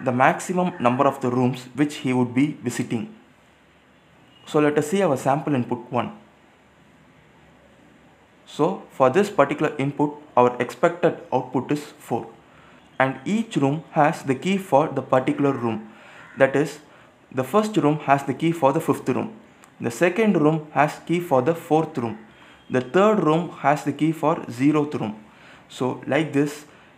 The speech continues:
every room has the key for other rooms. So let us see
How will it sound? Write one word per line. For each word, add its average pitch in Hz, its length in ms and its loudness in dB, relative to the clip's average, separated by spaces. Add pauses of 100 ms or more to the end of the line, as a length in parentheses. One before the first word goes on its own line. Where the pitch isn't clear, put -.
(120)
every 175 360 2
room 151 260 2 (120)
has 156 320 2
the 131 120 -6
key 180 260 -2
for 170 400 2 (220)
other 123 240 2
rooms. 117 440 -6 (840)
So - 140 0
let 147 220 4
us 165 100 4
see 165 340 -2